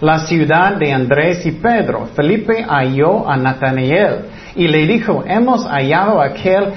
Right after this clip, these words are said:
ah, de quien escribió Moisés en la ley'". Mire, él está invitando personas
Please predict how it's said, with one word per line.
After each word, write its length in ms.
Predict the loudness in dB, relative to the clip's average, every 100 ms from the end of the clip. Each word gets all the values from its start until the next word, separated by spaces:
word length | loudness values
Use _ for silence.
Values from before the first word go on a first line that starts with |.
| -12 -18 -4
ah, 180 | 0 0
de 240 | 0 -2 -2
quien 420 | -2 0 0 0
escribió 680 | -2 -2 -2 0 2 2 2
Moisés 760 | 2 0 -2 0 0 0 -4 -6
en 160 | -2 0
la 120 | 2
ley'". 440 | 2 0 -2 -6 -2
Mire, 200 | 0 0
él 200 | 0 0
está 340 | 0 -2 0
invitando 720 | -2 -2 -4 0 0 2 -2
personas 720 | -2 -6 0 0 0 -4 -6